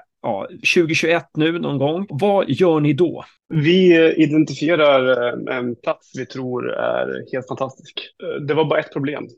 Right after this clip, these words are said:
Speaker 2: Jag måste ju åka dit och kolla att det här är en fantastisk plats. Det här var i hösten tjugohundratjugoett, som ni är på.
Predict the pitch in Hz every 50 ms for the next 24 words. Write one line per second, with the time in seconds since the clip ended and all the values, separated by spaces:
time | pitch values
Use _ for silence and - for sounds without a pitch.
0 | _ - 226 151 131 135 135 135 135 131 131 131 131 131 123 - - 127 123 -
1 | - 120 117 117 - 123 - - - 139 185 - - _ 151 147 - - 113 110
2 | 113 117 113 113 113 - - 113 110 - - - - - - - _ - 175 170
3 | 147 147 143 165 156 165 165 165 160 160 151 151 147 143 147 143 139 165 160 -
4 | _ 160 147 147 147 135 - 135 127 123 151 160 185 - - - _ _ _ 156
5 | 156 156 139 160 180 185 180 -